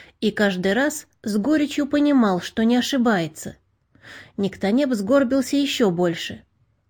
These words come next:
Он уже физически начал ощущать груз собственной ответственности. Почему боги выбрали именно его? Почему именно в его руки попала тайна?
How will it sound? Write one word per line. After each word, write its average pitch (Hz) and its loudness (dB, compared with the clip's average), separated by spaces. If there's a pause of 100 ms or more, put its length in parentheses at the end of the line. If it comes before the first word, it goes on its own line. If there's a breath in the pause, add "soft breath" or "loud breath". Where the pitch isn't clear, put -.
Он 240 2
уже 247 2
физически 254 0
начал 220 2
ощущать 247 0 (240)
груз 254 0
собственной 277 0
ответственности. 190 -2 (760)
Почему 285 2
боги 214 4
выбрали 247 4
именно 277 4
его? 262 2 (720 loud breath)
Почему 294 2
именно 311 4
в 285 2
его 294 4
руки 285 2
попала 294 2
тайна? 196 0